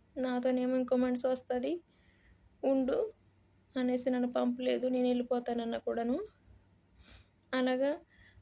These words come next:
సా-, పెద్ద ఏజెంట్ గారికి చెప్తేనేమో, "పదిహేను రోజుల్లో మనిషి వస్తదంటమ్మా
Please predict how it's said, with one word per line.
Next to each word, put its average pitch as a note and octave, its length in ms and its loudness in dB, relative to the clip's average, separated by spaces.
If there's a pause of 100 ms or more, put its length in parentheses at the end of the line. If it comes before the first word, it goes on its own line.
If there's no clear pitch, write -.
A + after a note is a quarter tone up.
(800)
సా-, B3+ 560 2 (800)
పెద్ద B3 220 2
ఏజెంట్ B3 380 4
గారికి B3 200 0
చెప్తేనేమో, B3 720 2 (560)
"పదిహేను B3+ 280 8
రోజుల్లో C4 380 6
మనిషి B3+ 300 2
వస్తదంటమ్మా B3 800 -2